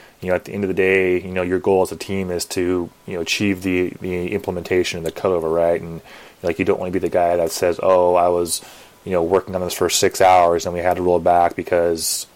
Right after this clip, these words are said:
you know, you, you, sometimes you're just tired and you need a second set of eyes. I mean, I can't tell you how many times it's happened to me where,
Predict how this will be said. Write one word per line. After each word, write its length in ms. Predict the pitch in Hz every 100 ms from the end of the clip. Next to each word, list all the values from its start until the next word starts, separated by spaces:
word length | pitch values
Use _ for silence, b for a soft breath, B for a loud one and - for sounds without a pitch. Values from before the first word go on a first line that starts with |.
| _ - 101
you 80 |
know, 160 | 90 87
you, 140 | 90 -
you, 260 | - 98
sometimes 420 | 87 110 127 120 110
you're 100 | 101
just 140 | 98
tired 340 | - 98 107
and 80 | 95
you 60 | 95
need 80 | 98
a 20 |
second 240 | - 98
set 100 | -
of 120 | 90
eyes. 240 | 95 92 87
I 20 |
mean, 140 | 87
I 40 | 87
can't 220 | 95 90
tell 140 | -
you 60 | 92
how 40 |
many 100 | 87
times 180 | 82 87
it's 80 | 85
happened 240 | 90 87
to 40 | 85
me 220 | 95 87
where, 280 | 85 85